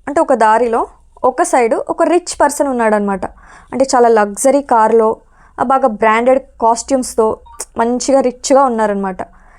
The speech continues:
ఇంకొక సైడు ఒక పూర్ వ్యక్తి, బీదవాడు. తన దుస్తులు ఎలా ఉన్నాయి? చినిగిపోయిన దుస్తులు వేసుకొని తినడానికి కూడా డబ్బు లేని స్థితిలో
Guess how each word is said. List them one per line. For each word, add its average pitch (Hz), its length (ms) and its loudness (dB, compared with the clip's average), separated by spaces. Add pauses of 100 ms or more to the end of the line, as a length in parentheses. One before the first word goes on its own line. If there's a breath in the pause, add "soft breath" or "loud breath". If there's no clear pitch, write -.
(200 soft breath)
ఇంకొక 320 320 0
సైడు 254 440 0 (540)
ఒక - 120 -6
పూర్ 330 320 2
వ్యక్తి, - 340 -2 (320)
బీదవాడు. 247 440 0 (1000)
తన 254 100 0
దుస్తులు 302 540 0 (100)
ఎలా 269 220 4
ఉన్నాయి? 254 300 -4 (120)
చినిగిపోయిన 302 460 0
దుస్తులు 247 400 0
వేసుకొని 220 640 -2 (180)
తినడానికి 294 720 -2
కూడా 277 300 2
డబ్బు 233 320 0
లేని 254 300 2
స్థితిలో 277 800 2